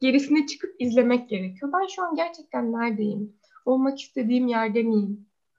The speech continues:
E, o hani çok da fazla kendimi suçlamadan, hani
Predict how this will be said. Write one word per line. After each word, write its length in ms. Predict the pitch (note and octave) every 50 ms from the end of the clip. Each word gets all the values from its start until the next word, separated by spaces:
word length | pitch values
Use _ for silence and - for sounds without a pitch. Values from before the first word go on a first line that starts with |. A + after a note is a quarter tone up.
| _ _ _ _ _ _ _ _
E, 300 | B3 A3+ A3+ A3+ A3+ A#3+ A#3
o 200 | C#4+ - - -
hani 240 | - D#4 D#4 D#4+ D#4
çok 220 | - - A4 - -
da 60 | -
fazla 360 | - E4+ E4+ D#4 D#4 E4 D#4+
kendimi 580 | E4 D#4+ D4+ D4+ D4 D#4 D#4 D#4 D#4 D#4+ D#4 -
suçlamadan, 960 | - - D4+ C#4+ - - D#4+ F4 E4+ D#4 C4+ A3+ G#3 G#3 G#3 G#3+ A3 G#3+ - - _
hani 300 | B3+ A#3+ A#3 A#3 A#3+ A#3+